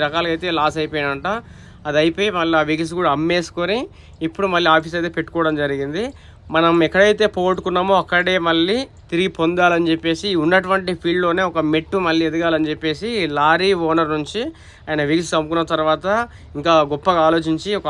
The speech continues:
ఆఫీస్ పెట్టుకుంటే బాగుంటది అని చెప్పేసి ఈ విధంగా అయితే ఆఫీసు స్టార్ట్ చేయడం జరిగింది. ఆరు నెలలు అవుతుంది ఆఫీస్ పెట్టేసి. అన్న దగ్గర అయితే నేను all over ఇండియాలో చాలా స్టేట్లలో నేను ఎక్కడికి వెళ్ళినా అన్న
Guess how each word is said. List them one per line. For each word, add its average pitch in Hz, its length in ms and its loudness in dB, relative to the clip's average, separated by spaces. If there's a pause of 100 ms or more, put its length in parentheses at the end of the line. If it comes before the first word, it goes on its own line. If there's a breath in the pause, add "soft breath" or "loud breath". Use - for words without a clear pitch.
(120)
ఆఫీస్ 165 300 -2
పెట్టుకుంటే 165 360 -4 (100)
బాగుంటది 151 500 0 (160)
అని 151 160 -4
చెప్పేసి 151 420 -6 (480 loud breath)
ఈ - 80 -6
విధంగా 160 260 4
అయితే 165 220 -2 (300)
ఆఫీసు 156 360 -2 (260)
స్టార్ట్ 151 260 4
చేయడం 151 260 2
జరిగింది. 143 300 0
ఆరు 156 160 4
నెలలు 180 180 0
అవుతుంది 160 280 0
ఆఫీస్ 151 300 -6
పెట్టేసి. 147 400 -4 (500 loud breath)
అన్న 170 60 2 (100)
దగ్గర 202 200 6
అయితే 190 180 -4
నేను 185 160 2
all 170 140 2
over 185 180 2
ఇండియాలో 180 260 0 (120)
చాలా 165 220 2 (100)
స్టేట్లలో 165 520 0 (480 loud breath)
నేను 156 140 0
ఎక్కడికి 170 260 -2
వెళ్ళినా 175 300 2
అన్న 165 100 4